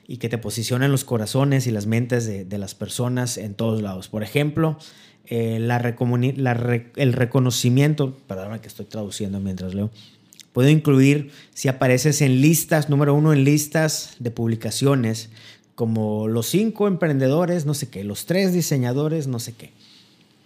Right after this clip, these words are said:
Dos, cuando eres empleado del mes. Tres, este, cuando, cuando te, si te graduaste como con, con honores, eh, si fuiste summa cum laude en tu, de tu generación profesional,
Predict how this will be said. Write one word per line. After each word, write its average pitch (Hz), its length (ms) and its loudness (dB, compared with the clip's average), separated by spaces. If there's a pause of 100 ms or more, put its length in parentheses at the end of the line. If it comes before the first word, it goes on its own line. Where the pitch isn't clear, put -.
(360)
Dos, 147 640 0
cuando 110 240 -4
eres 127 260 0
empleado 117 520 -2
del 101 180 -4
mes. 127 460 -2 (560)
Tres, 147 640 0 (180)
este, 113 420 -4
cuando, 117 580 2
cuando 113 260 -4
te, 117 260 -2
si 123 140 -6
te 120 120 -2
graduaste 120 640 0
como 110 300 -8
con, 101 540 -8
con 107 260 -6
honores, 120 720 -4
eh, 104 200 -10
si - 140 -12
fuiste 113 300 -6
summa 127 320 -4
cum 123 160 -4
laude 123 400 -6
en 110 80 -4
tu, 104 240 -10
de 101 80 -12
tu - 100 -12
generación 123 640 -6
profesional, 117 720 -8